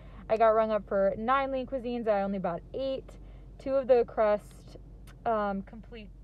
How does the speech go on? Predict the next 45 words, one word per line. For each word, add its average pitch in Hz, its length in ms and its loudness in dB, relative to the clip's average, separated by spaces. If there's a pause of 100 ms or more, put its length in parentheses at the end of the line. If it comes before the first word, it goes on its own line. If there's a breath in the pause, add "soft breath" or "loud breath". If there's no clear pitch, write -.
(260)
toothpaste 269 440 -12
for 233 100 -14
two 226 160 -16
seventy-nine, 208 600 -10
but 190 100 -12
then 190 120 -8
they 185 120 -8
got 185 120 -8
a 180 60 -8
dollar 190 340 -6
off 190 220 0
each. 277 320 -10 (680 loud breath)
So, 208 380 4
and 208 100 -8
then 202 80 -8
you 202 60 -10
can 190 140 -12
see 202 80 -12
the 196 180 -10
four 202 100 -8
dollar 190 200 -4
off 190 180 -8
e-coupon 214 540 -6
come 202 180 -6
off. 196 260 -4 (680 loud breath)
You 220 160 -8
can 233 180 -4
see 233 120 0
a 214 40 2
total 208 300 2
of 185 100 0 (140)
six 277 260 2
All 220 260 6
Ultra 233 600 6
detergents, 214 560 -2 (120)
two 254 120 -6
of 226 80 -4
the 240 80 -8
Snuggle 226 360 0
scent 208 220 -2
boosters, 202 680 -4 (580 loud breath)
two 269 140 0
of 262 180 10
the 247 80 -2
Snuggle 226 380 2